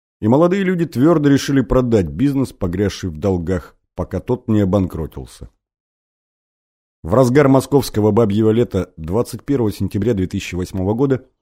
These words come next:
друзья заехали в баню не для того, чтобы прийти в себя после буйной вечеринки. Им понадобился способ оторваться от слежки милиционеров управления К.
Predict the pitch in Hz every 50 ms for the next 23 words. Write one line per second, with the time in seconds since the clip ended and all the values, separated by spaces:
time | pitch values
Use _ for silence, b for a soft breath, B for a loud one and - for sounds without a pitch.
0 | _ _ _ _ _ _ _ _ _ 82 80 104 139 139 160 202 185 135 143 151
1 | 156 127 131 135 135 123 117 135 147 139 135 139 139 127 131 135 - 160 170 190
2 | - - - 95 95 87 - 98 95 - 107 92 - - 95 95 92 - - 95
3 | - - 92 90 85 85 98 101 95 95 95 92 90 - - 104 101 117 110 87
4 | - - - - _ _ _ _ _ _ _ _ _ _ _ _ _ _ _ _
5 | _ _ _ _ _ _ _ _ _ _ _ _ _ _ _ _ 107 110 110 -
6 | 131 131 135 139 131 131 135 135 127 120 120 117 - - - 123 131 - 123 113
7 | - 110 - - 110 113 117 123 120 - - 107 107 92 - - 110 117 120 -
8 | - - 101 101 98 98 95 - - 104 98 98 107 117 120 113 104 - 101 85
9 | 98 101 101 104 113 110 107 107 113 113 98 - - 123 110 78 - -